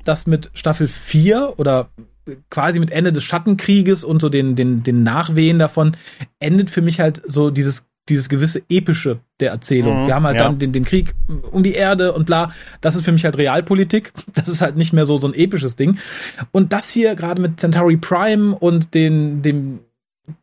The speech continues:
Speaker 1: dem, was dahinter steht, das hat wieder so einen leicht epischen Touch, den ich total mag und den ich in Babylon fünf ganz, ganz großartig finde, weil ich finde tatsächlich, dass J M S da auch seine Stärken ausspielen kann. Also so gut die ganzen politischen Sachen und so weiter auch sind,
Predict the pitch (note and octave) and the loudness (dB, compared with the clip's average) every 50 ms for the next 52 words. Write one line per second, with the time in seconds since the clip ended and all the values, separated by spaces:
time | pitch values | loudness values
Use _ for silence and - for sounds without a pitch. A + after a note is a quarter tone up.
0 | _ _ _ _ F#3 F#3 F#3+ F3+ E3+ E3 E3 E3+ D#3+ E3 G#3+ A3 F#3 E3 - D#3+ | _ _ _ _ 2 2 2 2 -2 -2 0 2 4 4 4 2 0 0 0 0
1 | E3 E3 - - - _ _ - D#3 - - F#3 - - F3+ E3 D3+ E3 D#3+ D3+ | 0 0 -4 -12 -20 _ _ -8 -6 -4 -4 -4 -2 0 0 2 2 2 2 2
2 | D#3+ D#3+ E3 - _ F3 F#3 F3+ - E3 - E3 D#3+ E3 - E3 D#3+ - - D#3+ | 2 0 -4 -4 _ 0 0 0 -2 -2 0 0 -2 0 -2 -4 -4 -2 -2 0
3 | D#3+ D#3+ E3 - F3+ E3 E3 - - F#3 - F#3 F3+ E3+ E3+ E3 D#3+ D#3+ D#3+ D#3+ | 2 2 2 2 0 -2 -2 -4 -6 -4 -2 0 0 0 2 2 2 2 0 -2
4 | D3 C3+ D3 D3 C#3+ - - C3+ D3+ C#3+ D3+ D3+ D3+ C#3+ C#3 C3 - - F#3+ F#3+ | -2 0 0 0 0 -2 -2 -2 0 0 0 0 0 -2 -2 -4 -2 0 0 0
5 | E3+ - - E3 E3+ E3 F3+ D#3 C#3+ C#3 C#3 E3 F#3 F#3 D#3+ D#3+ D3+ D3+ - - | 0 0 -2 -2 0 0 0 0 0 2 2 0 2 2 0 0 0 -2 -2 2
6 | D#3+ D#3+ D#3+ D#3 D#3+ - - - _ _ _ _ _ _ _ - C3+ - _ _ | 2 4 4 2 0 -6 -16 -20 _ _ _ _ _ _ _ -20 -20 -20 _ _
7 | D3+ D3+ D#3 D3 - - - - D3+ D#3 E3+ G3+ F#3 F3+ E3 E3 E3 D#3+ - D3+ | -2 -2 0 -2 -6 -10 -8 -2 0 2 2 2 2 0 0 0 0 -2 -2 -4
8 | - D3+ C#3+ C#3+ - - D#3 D#3+ - - C#3+ - C#3 - - C3+ C#3 B2+ - C#3+ | -2 -2 -2 -2 -2 -4 -6 -4 -4 -4 -4 -4 -6 -6 -4 -4 -4 -4 -2 -2
9 | C#3+ E3 E3 C#3+ - A2+ B2 B2 - - - - C3 B2+ A#2 A2+ A#2 - A2+ G#2+ | -2 -2 -4 -6 -6 -6 -6 -6 -6 -8 -6 -2 0 0 2 0 0 0 -2 -2
10 | A2 A#2 A#2+ A#2 B2+ A#2+ D3 F3+ E3 E3 D#3 D3 D3+ C#3 D3 - - - C#3+ C#3+ | 0 0 0 0 2 2 0 0 2 0 0 0 0 -2 -2 -2 -2 -2 0 0
11 | F3+ F#3+ G3 - G3+ E3+ E3 D#3+ E3 E3+ D#3+ D#3 D#3+ D#3 C#3 C#3 C#3+ - B2+ C3 | 0 -2 0 0 0 2 2 2 0 0 0 0 0 0 2 0 0 0 0 -2
12 | C#3+ - D3+ D3+ D#3+ | -2 0 0 -2 -2